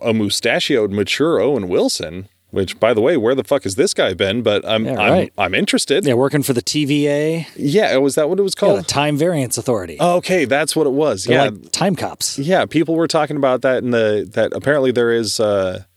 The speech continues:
Speaker 1: some comic book storylines with that where you know, they're in charge of, like, keeping timelines in order and, and, uh, preventing cross-dimensional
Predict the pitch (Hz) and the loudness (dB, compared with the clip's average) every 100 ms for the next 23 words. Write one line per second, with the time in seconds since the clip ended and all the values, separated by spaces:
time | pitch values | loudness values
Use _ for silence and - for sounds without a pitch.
0 | _ _ - 117 120 120 110 110 - 107 | _ _ -4 -2 0 0 0 0 0 2
1 | 101 101 95 95 98 90 98 98 - _ | 2 0 -2 0 0 2 2 0 -4 _
2 | _ _ - 107 98 107 113 107 - 107 | _ _ -2 2 2 2 2 0 2 2
3 | 98 107 98 - 110 107 101 120 131 123 | 2 0 -2 -2 -2 0 -2 0 0 2
4 | 101 98 110 104 98 92 95 95 92 - | 0 0 0 0 0 0 -2 -4 -6 -2
5 | 95 90 90 92 92 90 - - _ _ | -2 0 0 2 2 -2 -8 -16 _ _
6 | _ - 110 110 113 120 107 101 - - | _ -2 0 2 2 2 2 0 -4 -6
7 | - 107 104 - - 98 113 104 107 110 | 0 2 2 -2 -6 -2 0 2 2 2
8 | 113 104 101 95 92 | 0 2 2 0 -2